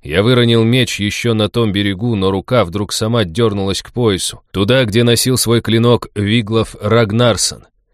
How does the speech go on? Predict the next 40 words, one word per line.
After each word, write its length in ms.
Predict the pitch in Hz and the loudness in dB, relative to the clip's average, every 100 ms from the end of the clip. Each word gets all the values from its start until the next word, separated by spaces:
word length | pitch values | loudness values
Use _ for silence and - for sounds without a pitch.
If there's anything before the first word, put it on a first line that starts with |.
| _ _ - | _ _ -8
Ярл 460 | 80 113 147 147 | -2 2 4 2
щедро 440 | 123 - 165 139 135 | 0 0 2 2 0
делился 440 | 127 139 139 120 | 0 0 0 -2
со 160 | - 120 | -2 0
мной 180 | 127 | 0
не 100 | 120 | 0
только 300 | 113 127 110 | 0 -2 -2
яростью, 640 | 107 95 120 110 - 98 98 | -2 0 0 0 -2 -4 -2
но 120 | 104 | -2
и 80 | 101 | -2
умением 440 | 98 107 98 95 | 0 0 0 -2
сражаться, 680 | - 92 87 101 107 - 92 | -4 -4 -2 0 -2 -2 -6
засевшим 640 | 82 92 120 117 107 98 | -4 -4 -4 -4 -6 -4
даже 300 | 98 107 101 | -2 -2 -2
не 100 | 104 | -6
в 100 | - | -6
памяти, 480 | 127 131 110 113 98 _ _ | -4 -2 -2 -4 -6 _ _
а 140 | 85 | -6
где-то 340 | 87 107 127 110 | -4 -2 -2 -4
в 60 | |
самих 340 | - 107 113 - | -4 -2 -4 -4
мышцах. 560 | 110 131 - - - _ _ _ _ | -4 -4 -6 -10 -14 _ _ _ _
Не 120 | 69 76 | -12 -8
отставал 580 | 80 - 87 98 107 | -6 -6 -2 2 2
от 160 | 101 - | 0 -4
него 260 | 95 101 107 | -2 -2 -2
и 160 | 98 - | -6 -10
Амрит. 500 | - 110 98 - - - _ _ _ _ | -2 0 0 -4 -16 -20 _ _ _ _
Я 300 | - 76 95 | -10 0 2
чуть 240 | 95 101 92 | 2 -2 -4
развернул 560 | 95 87 95 98 98 | -4 -2 -2 -2 -4
тело 300 | - 98 101 | -4 -4 -2
и 60 | 98 | -2
сдвинул 480 | 80 78 101 98 92 | -4 -4 -4 -2 -2
назад 440 | 92 87 98 92 | -2 0 -2 -2
правую 400 | - 95 90 92 | -2 -2 0 -2
ногу, 340 | 90 98 92 90 | -2 -4 -4 -6
принимая 460 | 98 101 95 92 | -6 -4 -4 -4
боевую 360 | 87 90 85 92 | -2 -4 -4 -6
стойку 560 | - 104 98 - 95 | -6 -6 -6 -4 -6